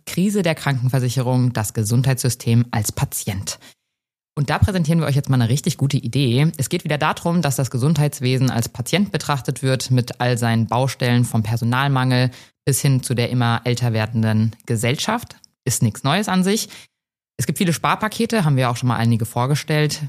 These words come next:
wie man eben kosteneffizienter arbeiten könnte. Und jetzt kam ein richtig guter Vorschlag vom Kanzleramtschef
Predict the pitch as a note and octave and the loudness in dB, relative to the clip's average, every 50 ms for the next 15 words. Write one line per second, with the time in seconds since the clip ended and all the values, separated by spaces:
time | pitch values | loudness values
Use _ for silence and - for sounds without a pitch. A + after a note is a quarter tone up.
0 | - _ - B2+ B2+ A#2+ B2 A#2+ A#2+ B2 - A2 A#2 A2+ A2+ A2 - - B2 A#2+ | -10 _ -4 -2 0 2 2 2 2 2 2 2 2 2 2 0 0 -2 -2 -2
1 | - _ - A#2 G#2 G#2+ - A#2 A2 - - G#2+ A2 A2 - G#2+ A2 A2 G#2 - | -2 _ -2 0 0 0 -2 -4 -2 -2 -2 -2 -2 -2 -2 -2 0 0 -2 -2
2 | - G#2 - - - - C#3+ E3 - - A3 A#3+ E4 F4+ - - - - _ _ | -2 -4 -4 -4 -2 0 0 0 0 0 0 0 -2 -4 -8 -16 -20 -20 _ _
3 | - C3+ C#3 C3 A#2+ C3 F#3+ - - - - G3+ F#3+ - D#3 D3+ C#3+ - C3 B2 | -2 0 0 2 2 2 0 0 -2 -4 -2 -2 0 2 2 2 2 2 0 0
4 | D3 G3+ G3 - E3 - D#3+ D3 D#3+ D3 - - C#3+ D3+ D3 - D3 D3 D3 D3 | 0 0 0 -2 -2 -2 -2 -2 -2 -2 -2 -2 -2 -2 -2 -2 -2 -2 -2 -4
5 | - - - C3 B2 B2 B2+ - - - - D3+ D3+ - - C3+ - C3 C#3 - | -6 -4 -2 2 2 2 2 0 -2 -2 -2 -2 -2 0 -2 0 2 0 0 0
6 | - - - C#3+ C3 - - | -2 0 0 0 0 -2 -4